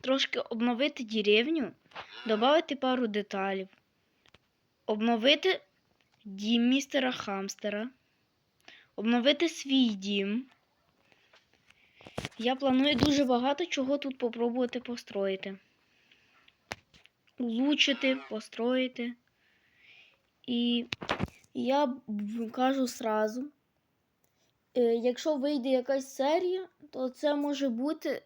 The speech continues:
е, що я її якось і випустив в одиночку. Ну, точно не кажу. Може, не випустю. Ну,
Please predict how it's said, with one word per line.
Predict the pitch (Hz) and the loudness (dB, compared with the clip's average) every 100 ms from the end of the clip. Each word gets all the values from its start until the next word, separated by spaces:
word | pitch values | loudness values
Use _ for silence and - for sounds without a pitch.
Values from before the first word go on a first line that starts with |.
| - | -6
е, | 226 220 220 | -4 -2 -4
що | - 247 | -4 0
я | 262 | 2
її | 277 269 254 | 2 2 2
якось | 262 269 269 262 - | 0 0 -4 -6 -8
і | 220 | -4
випустив | 247 294 339 339 - 302 _ _ _ _ _ | -2 -2 -4 -8 -8 -8 _ _ _ _ _
в | 208 220 | -4 0
одиночку. | 269 262 226 208 208 - 208 - _ _ _ _ _ 226 | 2 2 0 -2 -6 -10 -12 -12 _ _ _ _ _ -4
Ну, | 220 | -2
точно | 226 294 311 330 | 0 0 0 0
не | 311 311 | 2 2
кажу. | 302 330 330 254 226 - _ _ _ - | 2 2 2 -4 -8 -14 _ _ _ -10
Може, | 233 269 285 | -6 -4 -2
не | 285 262 | -2 -2
випустю. | 254 254 262 - 226 - _ _ _ _ - | -2 -6 -14 -12 -12 -12 _ _ _ _ -4
Ну, | 262 277 | -2 -2